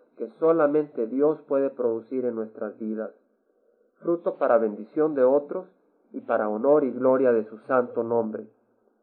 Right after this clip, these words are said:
Pero debemos entregarle nuestras vidas completas. Algunos están dispuestos a hacer penitencia y sentirse así justificados del pecado, pero sin entregarse completamente a Dios.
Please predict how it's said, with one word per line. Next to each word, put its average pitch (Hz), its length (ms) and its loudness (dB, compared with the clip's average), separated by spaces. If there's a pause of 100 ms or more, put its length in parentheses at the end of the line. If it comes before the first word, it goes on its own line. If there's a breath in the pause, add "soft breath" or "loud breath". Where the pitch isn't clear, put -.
(280)
Pero 127 220 6
debemos 147 400 6
entregarle 131 640 2
nuestras 117 400 -6
vidas 139 340 -2
completas. 113 720 -8 (1600)
Algunos 214 400 -2
están 170 260 -2
dispuestos 156 580 -2
a - 60 -8
hacer - 300 -4
penitencia 127 720 -6 (600)
y 147 100 -14
sentirse 147 520 -6
así 151 420 -6 (140)
justificados 131 880 0
del 117 140 2
pecado, 127 560 2 (420)
pero 135 180 2
sin 131 180 -4
entregarse 131 640 0
completamente 113 840 -4
a 113 60 0
Dios. 135 280 -2